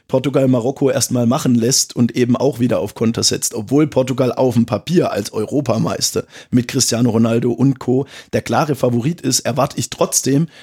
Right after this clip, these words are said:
dass die eben sagen, „Hier, ihr Marokkaner, jetzt ihr seid unter Zugzwang, macht ihr mal“, und dann eben wieder auf Konter setzen. Das glaub ich, ich schätze Portugal einfach als eine Mannschaft ein, die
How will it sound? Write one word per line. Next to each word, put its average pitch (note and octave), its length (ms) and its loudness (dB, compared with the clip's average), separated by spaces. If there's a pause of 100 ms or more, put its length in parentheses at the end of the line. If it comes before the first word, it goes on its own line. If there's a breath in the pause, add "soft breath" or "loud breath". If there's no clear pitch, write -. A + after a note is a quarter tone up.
dass A#2+ 200 0
die C#3 180 2
eben C3 160 4
sagen, B2+ 300 2
„Hier, D3+ 280 2
ihr C#3 120 2
Marokkaner, B2 560 2
jetzt C#3 340 0
ihr E3 100 2
seid C3+ 220 0
unter A#2 220 -2
Zugzwang, B2 480 0
macht C3 300 0
ihr E3 160 4
mal“, A#2 340 2 (320 loud breath)
und B2 240 0
dann C#3 120 4
eben C#3+ 280 2
wieder C3+ 200 2
auf A#2+ 120 -4
Konter D3+ 240 -2
setzen. A2+ 280 -2
Das G#2+ 160 -2
glaub B2+ 280 -2
ich, D3 220 0 (360 loud breath)
ich - 320 -2 (320)
schätze - 320 0
Portugal D3+ 520 0
einfach C3+ 240 2
als C3 180 0
eine B2 180 0
Mannschaft A#2 460 -2
ein, C3+ 320 0 (400)
die C3 380 0